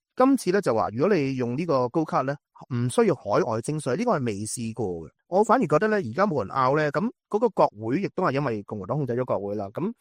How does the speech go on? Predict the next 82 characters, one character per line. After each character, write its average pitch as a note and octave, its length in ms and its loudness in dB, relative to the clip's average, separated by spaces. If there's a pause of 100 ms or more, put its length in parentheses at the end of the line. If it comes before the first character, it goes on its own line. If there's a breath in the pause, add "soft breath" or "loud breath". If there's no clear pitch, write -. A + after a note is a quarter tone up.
(100)
通 A#3+ 180 -2
過 F#3 140 6
亦 C3+ 80 2
都 G3 100 2
冇 D#3+ 120 2
乜 E3 100 0
懸 A#2+ 300 -8
念 A2+ 160 -4
啦。 C3+ 240 -6
但 D3+ 120 2
係 F3 80 4
我 A#3+ 80 6
覺 C#4 60 4
得 A#3+ 140 0
日 C#3 40 -2
後 C3+ 120 -2
一 F3+ 80 0 (160)
定 A2+ 160 0
係 A#2+ 200 0
好 D#3 60 2
大 A2+ 180 0
嘅 - 0 -
controversy。 B2 640 -2 (360 soft breath)
點 G3+ 200 4
解 D3+ 400 2
兩 C3+ 240 0
個 C#3+ 120 0
富 D3 240 -4
人， F#2 280 -6
即 E3 60 -4
係 D#3+ 60 2
好 D3 80 2
似 D3 60 -4
你 B2+ 100 -4
講 C#3 160 -4
華 B2 100 -8
府 B2+ 140 -8
啲 C#3+ 160 0
屋 C3 40 -4
又 G#2+ 80 -4
好 C3 60 -2
貴， C3+ 240 -4
或 D#3+ 80 0
者 C#3+ 60 -2
三 D3 120 -2
藩 A2+ 120 -4
市 G#2+ 80 -8
灣 A#2+ 340 -4
區 C3+ 100 0
某 A#2 120 -2
啲 B2+ 100 -4
地 B2 80 -6
方 B2+ 80 -4
啲 B2+ 140 0
屋 B2 100 -4
好 - 0 -
貴， G#2 220 -4 (320)
你 C3+ 160 6
隔 D#3 160 4
離 A#2+ 60 4
有 C3+ 60 6
鄰 B2 380 2
居 D#3 80 2
啊， C3 100 2
外 C3 140 -2
地 A#2+ 80 -6
人 G#2 160 -4
搬 D3 140 -2
過 C3 120 0
嚟 G#2 60 -6
嘅， G2+ 340 -6
跟 E3 140 0
住 C#3+ 60 2
你 B2+ 80 0
發 B2+ 140 0
覺， B2 160 0
因 B3 100 2
為 B3 80 6
佢 F3+ 80 4
移 C3 120 -6
民 G#2+ 120 -2
喎， B2+ 200 2